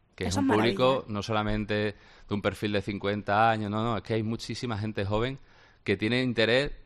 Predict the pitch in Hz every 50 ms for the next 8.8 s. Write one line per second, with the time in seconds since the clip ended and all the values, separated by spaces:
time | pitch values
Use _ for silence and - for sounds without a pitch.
0 | _ - 101 101 98 101 92 - 95 90 92 104 113 113 101 98 98 95 87 82
1 | - 113 131 113 - - - - - - - - - 220 185 180 196 226 - -
2 | - - - - - - 226 208 202 202 196 196 190 190 - - - 254 - -
3 | 415 392 349 - 320 330 370 466 - - - - - - - _ _ _ _ _
4 | _ _ _ 208 - - - 233 233 233 208 160 - 214 180 160 156 - 165 -
5 | - 226 - - 294 320 320 302 247 220 196 190 - 196 - 202 - - _ _
6 | _ - - - - - - - - - - - _ 113 95 - 107 104 127 147
7 | 151 160 160 170 - 143 120 - - 139 143 147 139 - 135 120 117 107 113 110
8 | 101 98 107 95 - - 92 90 85 85 92 117 117 95 90 95